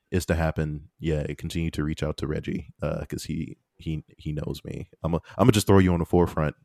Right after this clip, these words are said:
of stuff and just be like, "Yeah, just, just ask Reggie. He know, he, we talk. He know, he know what the fuck be going on sometimes." I mean, as long as Reggie is, like, willing to answer questions. I think people just ask 'cause we know one another in person and we've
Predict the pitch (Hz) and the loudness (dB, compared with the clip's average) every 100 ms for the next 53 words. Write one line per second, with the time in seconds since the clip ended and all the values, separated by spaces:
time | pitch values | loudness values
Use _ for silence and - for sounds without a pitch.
0 | - 78 - 73 76 78 69 76 78 78 | -8 -6 -4 -4 -4 -10 -8 -4 -2 2
1 | 131 90 104 - - - 151 156 147 110 | 2 2 0 -4 -18 -10 -2 4 4 6
2 | 87 - 117 90 76 - - - - 120 | 4 2 0 0 -2 -6 -8 -10 -4 -2
3 | 120 - - - _ _ _ _ _ 127 | 0 -2 -8 -20 _ _ _ _ _ -4
4 | 98 - 117 92 71 64 - - - - | -2 -2 -4 -4 -4 -6 -8 -8 -12 -10
5 | - - - - - - - - _ _ | -10 -10 -12 -12 -14 -14 -14 -18 _ _
6 | _ _ _ 95 85 76 76 76 85 78 | _ _ _ 2 2 0 -2 -2 0 0
7 | 71 76 73 71 67 76 73 73 76 73 | 0 -2 -2 -4 -4 -6 -4 0 0 -2
8 | 67 65 - - 71 78 78 _ _ _ | -6 -14 -18 -6 -4 -4 -8 _ _ _
9 | _ _ _ - 69 - - 73 - 90 | _ _ _ -6 -6 -4 -4 -4 -2 0
10 | 135 135 139 110 90 90 80 - 76 78 | 2 2 2 2 2 2 2 0 -4 -2
11 | 73 69 - _ _ _ _ _ _ - | -4 -6 -14 _ _ _ _ _ _ -6
12 | 80 82 78 76 73 69 67 73 80 71 | 0 2 2 -2 -4 -4 -4 -4 -2 -2
13 | - 69 78 - 73 73 69 65 | -4 -10 -10 -8 -4 -4 -6 -10